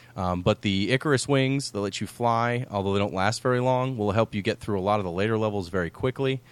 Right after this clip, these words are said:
Uh, there's a present that just levels you up. Uh, leveling up in this game is not impressive, really. Uh, the more you explore, the more things you, you pop,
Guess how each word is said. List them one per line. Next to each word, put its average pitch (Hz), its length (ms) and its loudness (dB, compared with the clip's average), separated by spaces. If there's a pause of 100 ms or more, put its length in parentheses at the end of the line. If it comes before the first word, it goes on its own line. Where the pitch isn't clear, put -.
(320)
Uh, 92 160 2
there's 98 200 2
a 95 40 -6
present 107 380 0
that 92 100 -4
just - 200 -4
levels 98 340 0
you 95 140 -2
up. 120 340 0
Uh, 95 180 -10
leveling 131 360 2
up 127 120 2
in 117 80 4
this 113 160 2
game 110 220 2
is 92 100 -2
not 101 220 2 (160)
impressive, 110 500 2
really. 107 320 4 (360)
Uh, 90 260 0
the 87 140 -2
more 120 180 4
you 117 100 6
explore, 120 500 2
the 104 80 2
more 104 200 4
things 98 260 0
you, 92 280 -2
you 85 240 -6 (160)
pop, 110 260 2